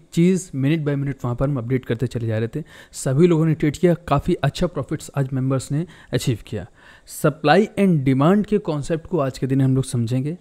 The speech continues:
आज का जो ट्रेड एग्जीक्यूट किया, इसके पीछे के क्या लॉजिक्स रहे हैं, सप्लाई and डिमांड के किस कॉन्सेप्ट को यूज़ करते हुए हमने उसके अंदर कैसे वॉल्यूम को ऐड किया और प्राइस को रीड करने की कोशिश की,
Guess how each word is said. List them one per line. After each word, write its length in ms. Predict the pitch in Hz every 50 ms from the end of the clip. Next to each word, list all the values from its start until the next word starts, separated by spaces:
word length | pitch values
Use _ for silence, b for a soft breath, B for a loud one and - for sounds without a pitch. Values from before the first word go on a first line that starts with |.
| _ _ -
आज 220 | 123 127 131 -
का 120 | - - 131
जो 120 | 131 135
ट्रेड 240 | 123 - 143 151 160
एग्जीक्यूट 480 | 165 143 143 156 147 - 160 156 147
किया, 140 | - 165 143
इसके 220 | 131 - - - 131
पीछे 260 | - 127 - - 127
के 60 | 120
क्या 200 | - - 110 113
लॉजिक्स 480 | 123 127 131 123 143 139 - - - 156
रहे 100 | 139 143
हैं, 220 | 147 147 147 156 - _ B B B B B
सप्लाई 400 | - - 151 139 - 147 143 147
and 100 | 147 139
डिमांड 280 | 131 131 139 139 135
के 100 | - 156
किस 220 | 143 - 165 156 -
कॉन्सेप्ट 460 | - 147 131 131 - - 156 156 -
को 80 | - 147
यूज़ 280 | 131 135 143 139 -
करते 240 | - 131 120 - 147
हुए 140 | 147 151 151
हमने 180 | 143 147 151
उसके 220 | 147 143 - - 139
अंदर 180 | 135 139 139 - - -
कैसे 420 | - 147 139 127 - - 175 180 175 - 135
वॉल्यूम 420 | 123 127 123 120 127 160 196 190
को 140 | - 175 156
ऐड 160 | 143 131 -
किया 260 | - 165 170 190 190 B B B B B
और 80 | 143 143
प्राइस 320 | - - 131 139 139 -
को 120 | - 196
रीड 280 | 156 120 127 131 127 -
करने 200 | - 127 123 123
की 100 | 123 120
कोशिश 300 | 113 120 117 - 120 -
की, 200 | - 117 117